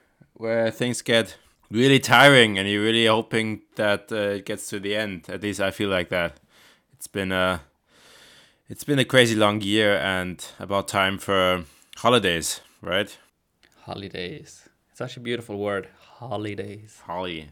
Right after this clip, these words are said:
Speaker 2: I like it.
Speaker 1: What's up in the world of classical music? Uh,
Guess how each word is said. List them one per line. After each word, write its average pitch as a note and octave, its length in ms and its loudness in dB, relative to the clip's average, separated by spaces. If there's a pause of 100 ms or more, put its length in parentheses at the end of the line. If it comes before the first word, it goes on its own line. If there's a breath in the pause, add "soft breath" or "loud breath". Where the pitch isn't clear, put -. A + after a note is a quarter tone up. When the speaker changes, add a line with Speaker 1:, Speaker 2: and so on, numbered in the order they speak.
Speaker 2:
I G2+ 40 -20
like G2 200 -20
it. - 60 -20 (300)
Speaker 1:
What's E3+ 340 0
up G3 380 2
in F3 500 0
the D#3+ 180 4
world D3+ 320 2
of C#3+ 180 -2
classical C3 420 -2
music? C#3 680 -2
Uh, B2 760 4